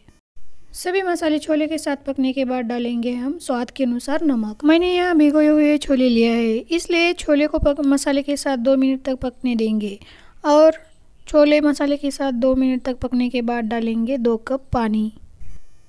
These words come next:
अगर आप उबले हुए छोले लेंगे तो यहाँ इतना ज़्यादा पानी डालने की कोई ज़रूरत नहीं है। दो कप पानी डालकर मिक्स करने के बाद छः से सात मिनट तक छोले को पकने के लिए ढक देंगे।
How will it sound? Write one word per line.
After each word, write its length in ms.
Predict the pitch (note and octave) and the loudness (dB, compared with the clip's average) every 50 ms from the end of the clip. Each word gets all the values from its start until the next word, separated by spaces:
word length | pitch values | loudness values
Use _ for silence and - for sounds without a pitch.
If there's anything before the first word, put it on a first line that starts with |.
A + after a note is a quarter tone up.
| - _ _ _ _ - | -20 _ _ _ _ -4
अगर 240 | D#4+ D#4+ F4 F4+ F4+ | -2 0 0 0 0
आप 160 | F4 F4+ F4 | 0 0 0
उबले 240 | E4+ D#4+ D4 D4 E4 | 0 0 0 0 0
हुए 260 | E4 D#4+ D#4+ D#4 D#4 | 0 0 0 -2 -2
छोले 300 | D#4 - D#4 C#4+ C#4 C#4 | -4 -4 -4 -2 -2 -2
लेंगे 300 | C#4 C4+ C4+ C4+ C#4 C4+ | -2 -2 -2 -2 -2 -4
तो 140 | C4 - C4 | -2 -2 -2
यहाँ 420 | C4 C4 C4 B3+ B3+ B3 B3+ C#4+ E4+ - _ _ _ - - _ - - | -2 -2 -4 -4 -6 -8 -8 -10 -12 -14 _ _ _ -20 -20 _ -8 -8
इतना 260 | D#4+ D#4+ - F4 F4 | -8 -6 -2 -4 -2
ज़्यादा 200 | E4 E4 D4+ D#4 D#4 | 0 0 -2 -2 -2
पानी 240 | - D4 C#4 C#4 | -4 -2 -2 -2
डालने 320 | C#4 C4 B3+ B3+ B3+ B3+ B3+ | -2 -2 -2 -2 -4 -4 -4
की 100 | C#4+ D#4+ | -4 -6
कोई 280 | D#4 - C#4 C4 B3+ B3 | -4 -2 -2 -2 0 -2
ज़रूरत 500 | A3 B3+ A#3+ A#3 A#3 A#3 A#3 A3+ - - | -2 -2 -2 -2 -2 -4 -6 -6 -6 -6
नहीं 280 | A#3+ A#3+ A#3+ A#3+ A#3 | -6 -4 -4 -4 -4
है। 200 | A#3 A3+ A#3 A3+ - _ _ _ - _ - | -6 -6 -8 -10 -12 _ _ _ -20 _ -2
दो 140 | C#4+ D4+ E4+ | 2 2 2
कप 240 | E4 - E4+ E4 E4+ - | 4 2 -2 -2 -2 -2
पानी 220 | D#4 C#4+ C#4 C#4+ | -2 0 0 0
डालकर 340 | C#4 C#4 C4+ C#4 C#4 D4 C#4 | 0 0 -2 -4 -4 -4 -2
मिक्स 260 | C4+ C4 C4 C4+ C4 | 0 0 -2 -2 -4
करने 300 | - - C4 B3 B3 B3 A#3+ | -6 -8 -6 -4 -4 -6 -6
के 140 | - B3 A#3+ | -6 -6 -6
बाद 260 | A3+ A#3 A#3+ A#3+ A#3 _ - - - - - | -6 -6 -8 -8 -10 _ -20 -18 -18 -16 -8
छः 160 | - D#4+ E4 | -4 -4 -4
से 140 | D#4+ - E4+ E4 | -2 -4 -6 -8
सात 360 | - - C#4+ C4+ C4+ C4+ - | -4 -4 -4 -4 -4 -4 -2
मिनट 320 | C4+ C4 C4 C4 C4 C4 - | -2 -2 0 -2 -4 -6 -6
तक 180 | C#4 C4 C4+ C4+ _ - _ - | -4 -4 -4 -6 _ -20 _ -12
छोले 280 | - B3+ B3 B3+ B3+ | -8 -6 -2 -2 -2
को 160 | B3+ - B3+ | -2 -2 -4
पकने 340 | B3 - B3 B3 B3 A#3+ A#3+ | -4 -4 -6 -6 -4 -6 -6
के 160 | A3+ - A#3 A#3+ | -4 -4 -4 -4
लिए 400 | A#3 A#3 A#3 A#3 A#3+ B3+ C#4+ - - - _ _ - - C#4+ | -2 -2 -2 0 0 -2 -4 -6 -10 -18 _ _ -16 -10 -6
ढक 200 | A#3 A#3+ A3+ A3+ | -4 -4 -4 -2
देंगे। 500 | G#3 A3 A3+ A3 A3 G#3+ G#3+ G#3+ G#3+ | 0 0 0 0 0 0 0 -2 -4